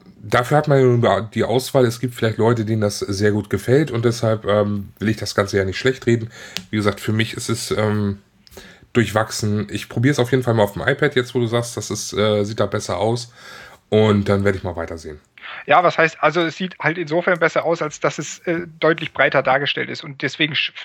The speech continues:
Speaker 2: sind diese Punkte, die auf dem iPhone sehr störend wirken, auf dem iPad zwar da, aber halt nicht so prominent.
Speaker 1: Gut.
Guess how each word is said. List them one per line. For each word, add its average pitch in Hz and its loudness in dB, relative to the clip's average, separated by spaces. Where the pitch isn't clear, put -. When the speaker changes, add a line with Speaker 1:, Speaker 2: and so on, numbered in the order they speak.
Speaker 2:
sind 147 -6
diese 139 -8
Punkte, 202 -2
die 147 0
auf 135 4
dem 139 -8
iPhone 151 -2
sehr 139 0
störend 208 2
wirken, 202 4
auf 156 2
dem 156 -4
iPad 147 0
zwar 123 2
da, 135 2
aber 135 -2
halt 127 -12
nicht 135 -10
so - -16
prominent. - -16
Speaker 1:
Gut. - -6